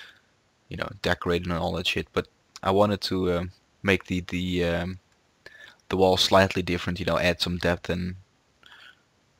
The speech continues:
shit like that. So I think it looks alright.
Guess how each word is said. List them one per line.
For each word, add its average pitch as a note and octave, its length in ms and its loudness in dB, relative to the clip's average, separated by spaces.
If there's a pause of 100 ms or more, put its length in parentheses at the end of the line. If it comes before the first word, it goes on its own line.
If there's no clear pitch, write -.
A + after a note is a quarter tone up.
(120)
shit - 320 -4
like E2+ 140 0
that. D#2+ 220 -4
So - 200 -4
I A2+ 60 -12 (1120)
think G#2+ 160 -2
it G2+ 40 -4
looks G2 160 0
alright. F2+ 240 -2